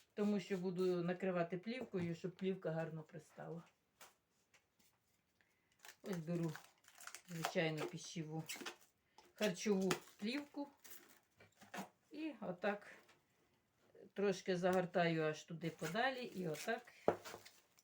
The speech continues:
І з другої сторони обрізаємо.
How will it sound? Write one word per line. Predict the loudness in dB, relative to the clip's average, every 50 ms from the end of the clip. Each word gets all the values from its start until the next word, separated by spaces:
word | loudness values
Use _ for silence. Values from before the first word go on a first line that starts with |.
| _ -20 -20 -16 -12
І | -10 -10 -10 -10 -14 -20 -20 -12
з | -8
другої | -4 -2 -2 -2 0 -2 -2
сторони | -4 -6 -6 -4 -2 0 0 0 0 0 -2 -4 -8 -18 -18 -18 -20 -18 -18 -18 -18 -18 _ _ _ -20 -20 -20 _ _ _ _ _ _ _ _ _ -8
обрізаємо. | -4 -2 -2 0 -2 -4 -6 -6 -6 -6 -6 -4 -4 -2 -2 -2 -2 -2 -4 -4 -6 -8 -10 -10